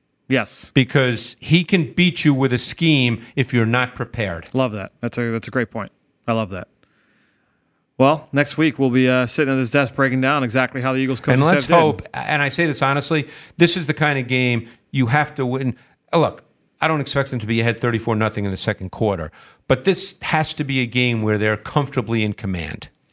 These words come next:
Speaker 1: You'd like that. I'd
Speaker 2: Yeah.
Speaker 1: li-, I'd like that every
Speaker 2: I mean,
Speaker 1: week,
Speaker 2: it, there's
Speaker 1: but
Speaker 2: only
Speaker 1: yeah.
Speaker 2: sixteen, so you just wanna win.
Speaker 1: Yes.
Speaker 2: But you'd like to be comfortably in command.
Speaker 1: Sure. Thankfully, uh, no such thing as style points in
Speaker 2: No,
Speaker 1: the, uh, in
Speaker 2: no.
Speaker 1: the N F L.
Speaker 2: Just, uh, W's and L's.
Speaker 1: W's and L's. Well, Greg,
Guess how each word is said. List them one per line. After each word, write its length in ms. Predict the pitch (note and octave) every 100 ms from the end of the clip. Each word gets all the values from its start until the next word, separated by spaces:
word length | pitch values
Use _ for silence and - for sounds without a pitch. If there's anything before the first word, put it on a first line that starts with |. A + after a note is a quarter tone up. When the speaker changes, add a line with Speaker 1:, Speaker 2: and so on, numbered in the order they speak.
| - - - -
Speaker 1:
You'd 120 | A#3
like 180 | E3+ -
that. 240 | C#3+ D#3
I'd 80 | C#3
Speaker 2:
Yeah. 100 | -
Speaker 1:
li-, 60 | E3+
I'd 220 | D#3+ E3
like 140 | D#3
that 100 | D3
every 180 | C#3+ C#3
Speaker 2:
I 60 | G#3
mean, 160 | G#3+
Speaker 1:
week, 120 | G3+
Speaker 2:
it, 40 | -
there's 140 | G#3
Speaker 1:
but 80 | G#3+
Speaker 2:
only 140 | -
Speaker 1:
yeah. 40 | B2+
Speaker 2:
sixteen, 440 | D3+ - F3 G3
so 120 | F3+ D3+
you 140 | C#3
just 220 | B2 -
wanna 180 | C#3+ C3
win. 380 | B2+ D3 E3+ D#3+
Speaker 1:
Yes. 340 | C#3+ A#2 -
Speaker 2:
But 140 | - D3
you'd 100 | C3+
like 220 | D3+ D3+
to 80 | C3+
be 140 | B2+
comfortably 480 | B2+ B2+ B2 A2+ A2+
in 80 | G#2
command. 260 | G2 F2+
Speaker 1:
Sure. 220 | E2 C3 G#2+
Thankfully, 640 | - C#3+ D3+ - C#3 C3
uh, 180 | B2+ B2
no 180 | B2 C#3+
such 200 | C3+ A#2+
thing 100 | C3+
as 80 |
style 280 | A#2 C#3 B2
points 360 | - A#2 A2 -
in 160 | B2
Speaker 2:
No, 100 | D3
Speaker 1:
the, 60 | D3 A#2+ G2
uh, 40 |
in 40 | A#2
Speaker 2:
no. 80 | A2
Speaker 1:
the 60 |
N 40 | A2+
F 120 | -
L. 80 | G#2+
Speaker 2:
Just, 260 | D3+ C#3+ -
uh, 80 | B2+ - _
W's 420 | C3+ C3+ D#3 D3 C3
and 80 |
L's. 320 | A#2+ G#2+ F2 -
Speaker 1:
W's 340 | B2+ B2+ A#2+
and 100 | A#2
L's. 280 | G#2+ G2 -
Well, 100 | B2+
Greg, 300 | A#2+ C#3+ C3+